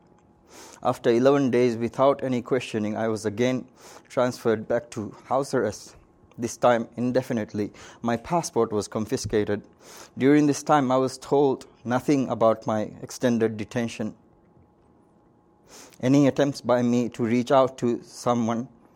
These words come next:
at the police were met with deaf ears, and I tried to find respite to my imprisonment. Back in Australia, the new semester started again,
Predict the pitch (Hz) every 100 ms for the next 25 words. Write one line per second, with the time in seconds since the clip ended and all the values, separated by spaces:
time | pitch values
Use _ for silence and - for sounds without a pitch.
0 | - 123 127 127 127 127 127 - 117 110
1 | 113 127 - 107 - 110 123 - 117 98
2 | 120 107 104 - 135 131 - - - -
3 | 120 117 110 - 123 - - 117 107 107
4 | 113 113 143 147 107 98 - - - -
5 | - 117 135 135 120 - 127 123 113 110
6 | 113 117 117 - 120 113 117 110 107 104
7 | 101 101 107 113